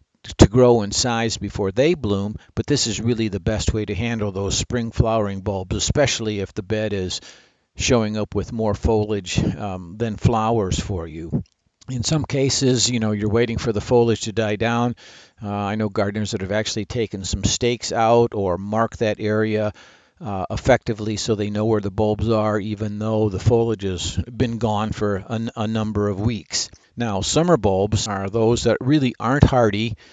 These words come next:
in our area, and they would just freeze and collapse in the soil if you left them. So they all need to be dug up just before we get a strong killing frost or immediately thereafter.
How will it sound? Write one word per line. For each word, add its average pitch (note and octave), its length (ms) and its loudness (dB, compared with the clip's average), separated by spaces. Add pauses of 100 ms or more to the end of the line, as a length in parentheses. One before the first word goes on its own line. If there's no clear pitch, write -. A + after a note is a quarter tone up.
(220)
in A2 200 -4
our G#2 280 -2
area, G2 540 0 (260)
and G#2 400 -4
they A2+ 80 2
would A2+ 160 4
just - 360 0
freeze A#2+ 420 0
and G2+ 160 -6
collapse G2+ 420 -2
in G#2+ 60 -4
the G2 100 -4
soil A2 520 4
if F2+ 120 -4
you F#2+ 120 -6
left C3 320 0
them. F#2 180 -8
So - 200 -2
they C3+ 180 4
all A#2+ 160 4
need A2 200 -4
to G#2 60 -4
be G2+ 140 -2
dug G2+ 240 -2
up G#2 180 -4
just A#2 280 0
before A2+ 360 2
we G2+ 140 -4
get G#2 200 -4
a F2 100 -6
strong A#2 540 2
killing A2+ 360 -2
frost A2 560 4
or F#2+ 100 0
immediately G#2 560 -4
thereafter. G#2 680 2